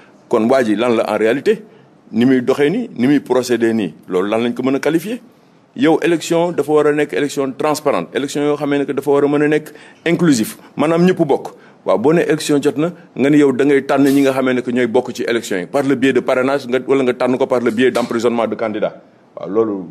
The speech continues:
dafay nekk loo xam ne dafay mel ni sabotage institution. Looloo tax ñu ne nos institutions dañu affaissé wu,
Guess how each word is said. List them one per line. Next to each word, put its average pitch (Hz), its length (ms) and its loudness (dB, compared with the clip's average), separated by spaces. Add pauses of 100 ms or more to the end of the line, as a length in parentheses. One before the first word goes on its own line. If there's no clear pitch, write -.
dafay 131 400 -6
nekk 135 240 -8
loo 127 200 -4
xam 127 200 -6
ne 110 120 0
dafay 123 500 -2 (420)
mel 127 220 2
ni 139 80 4
sabotage 120 680 0
institution. 104 400 -4 (200)
Looloo 113 200 2
tax 110 180 -4
ñu 107 120 -2
ne 113 80 0
nos 101 340 0
institutions 98 560 -2 (220)
dañu 104 260 2 (100)
affaissé 107 360 -2
wu, 92 160 4